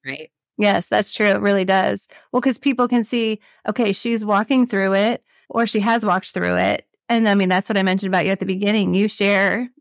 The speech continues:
Speaker 2: generously, like, you don't hold back. And it does attract people to you because they're saying, "Okay, for one, I think what she's sharing could help me.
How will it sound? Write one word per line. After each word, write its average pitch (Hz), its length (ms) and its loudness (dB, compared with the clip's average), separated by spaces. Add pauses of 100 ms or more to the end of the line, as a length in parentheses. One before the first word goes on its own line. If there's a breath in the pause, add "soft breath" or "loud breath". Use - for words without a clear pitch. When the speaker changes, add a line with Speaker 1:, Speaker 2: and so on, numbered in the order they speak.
(100)
Speaker 2:
generously, 196 840 -2
like, 190 180 -2
you 214 80 0
don't 214 240 2
hold 214 480 0
back. 180 460 2
And 202 100 2
it 190 220 -2
does 247 240 2
attract 220 360 -2
people - 280 -8
to - 120 -8
you 196 120 0
because 196 340 -2
they're 196 120 -6
saying, 185 220 -4
"Okay, 175 320 -2
for 202 160 -4
one, 220 520 2
I 190 80 2
think 202 180 -2
what 208 140 0
she's 208 160 -4
sharing 185 260 0
could 175 140 -2
help 233 260 0
me. 196 320 -2